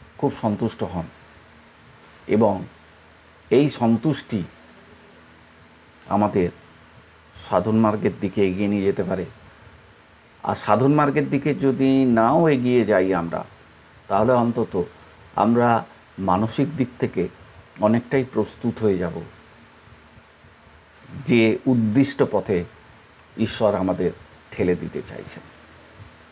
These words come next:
তাহলে বন্ধুরা, আজকে আমার বক্তব্য এখানেই শেষ করছি।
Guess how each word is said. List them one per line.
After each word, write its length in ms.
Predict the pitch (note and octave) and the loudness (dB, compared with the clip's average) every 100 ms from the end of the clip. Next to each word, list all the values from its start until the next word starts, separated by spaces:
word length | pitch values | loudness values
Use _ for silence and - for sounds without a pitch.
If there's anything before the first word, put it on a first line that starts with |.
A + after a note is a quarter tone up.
| - - - - - - - - - - - - - | -20 -20 -20 -20 -20 -20 -20 -20 -20 -20 -20 -14 -6
তাহলে 160 | G2+ | -4
বন্ধুরা, 440 | G2 A2 G#2+ G#2 G2 - - - - - _ - | 0 2 2 0 -2 -8 -20 -20 -20 -20 _ -8
আজকে 320 | G#2 G#2 A#2 | -8 -4 0
আমার 220 | G2+ G2+ G2+ | 0 0 -2
বক্তব্য 440 | G2+ - - G2+ G#2 | -2 -2 -2 2 2
এখানেই 360 | F#2 F#2+ G2 | 0 -4 -8
শেষ 280 | F2+ F#2+ E2+ | -4 -6 -4
করছি। 360 | - F2 - | -2 -4 -6